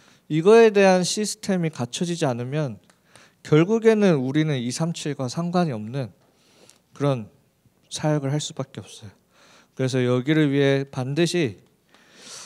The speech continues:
헌신하고 있는 우리 교사쌤들과 또 랩런트들 두고 기도해 주시고, 이번에 산업인대 때 그 어느 한 산업인이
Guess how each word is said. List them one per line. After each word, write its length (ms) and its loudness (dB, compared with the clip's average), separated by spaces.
헌신하고 580 0
있는 180 -4
우리 220 -2
교사쌤들과 1300 -6
또 80 -8
랩런트들 720 -8
두고 180 -10
기도해 340 -6
주시고, 480 -14
이번에 420 2
산업인대 840 2
때 440 2
그 380 -6
어느 160 -4
한 320 -4
산업인이 720 -4